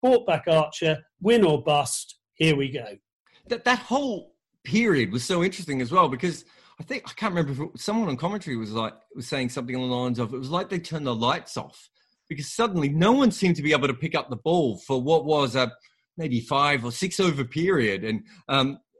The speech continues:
Speaker 2: the balls weren't reversing massively. I, there was little bits of movement, but the, some of the shots, Australians were missing them by a long way. Uh,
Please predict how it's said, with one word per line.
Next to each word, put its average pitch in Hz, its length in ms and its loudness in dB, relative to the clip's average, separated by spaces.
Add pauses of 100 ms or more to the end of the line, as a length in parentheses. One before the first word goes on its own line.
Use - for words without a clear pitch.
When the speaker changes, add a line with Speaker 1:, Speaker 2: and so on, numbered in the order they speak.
(400)
Speaker 2:
the 180 120 -4
balls 196 680 4
weren't 165 320 2 (240)
reversing 139 680 0
massively. 160 520 -4
I, 180 180 -4
there 220 100 2
was 175 120 -4 (260)
little 269 460 4
bits 180 260 4
of 131 140 -2
movement, 143 400 2 (340)
but 240 140 -6
the, 233 180 -4
some 277 180 -2
of 349 100 0
the 190 80 4
shots, 233 360 0
Australians 233 400 -2
were 165 60 0
missing 151 320 -2
them 117 160 0
by 120 320 0
a 135 80 0
long 156 400 2
way. 120 540 0
Uh, 123 180 -2